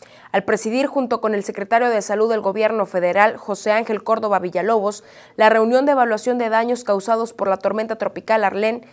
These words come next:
Treviño García Manso destacó que a la fecha suman casi doscientos cuarenta y ocho mil setecientas acciones en salud efectuadas antes, durante y después del meteoro. Agregó que se otorgaron novecientas setenta consultas en las tres jurisdicciones sanitarias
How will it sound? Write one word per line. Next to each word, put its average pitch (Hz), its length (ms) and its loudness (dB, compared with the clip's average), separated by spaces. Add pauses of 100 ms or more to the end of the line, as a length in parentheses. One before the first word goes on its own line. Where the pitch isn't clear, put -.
(220)
Treviño 208 400 2
García 202 360 2
Manso 214 400 0
destacó 220 760 2 (240)
que 214 80 2
a 214 60 6
la 208 120 4
fecha 240 320 -2
suman 262 360 -2
casi 247 320 0
doscientos 262 580 -4
cuarenta 190 420 0
y 185 80 -2
ocho 180 220 -6
mil 233 240 -4
setecientas 233 640 -8
acciones 226 560 -2
en 180 140 -6
salud 214 360 0 (300)
efectuadas 240 840 2
antes, 254 600 2
durante 208 640 2
y 220 140 -4
después 208 480 0
del 196 120 0
meteoro. 165 460 -4 (580)
Agregó 214 380 6
que 269 80 2
se 254 140 2
otorgaron 226 560 4
novecientas 233 600 0
setenta 262 440 -4
consultas 240 640 0
en 202 140 -4
las 196 160 -2
tres 254 220 -2
jurisdicciones 226 600 -4
sanitarias 214 600 -2